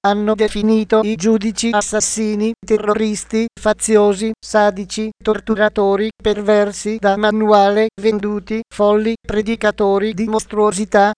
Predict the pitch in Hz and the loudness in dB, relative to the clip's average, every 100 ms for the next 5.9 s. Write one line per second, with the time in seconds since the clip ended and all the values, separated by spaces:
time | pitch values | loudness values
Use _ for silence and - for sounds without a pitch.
0 | - 208 226 220 214 196 190 208 196 208 | -4 -4 -2 -2 0 0 0 0 0 0
1 | 226 214 190 220 220 202 190 214 220 220 | -2 -4 -4 -6 -2 -2 0 0 0 -2
2 | 185 233 - 214 220 226 226 214 220 226 | -4 -4 -4 -4 -2 -4 -2 -2 -4 -4
3 | 202 220 220 233 214 202 185 214 214 220 | -4 -2 0 2 2 2 0 -4 -4 -2
4 | 226 220 220 208 208 196 - 202 208 208 | 2 2 2 0 -2 -6 -4 0 0 0
5 | - 226 185 202 196 196 208 208 | -6 -6 -2 0 0 -4 -4 -2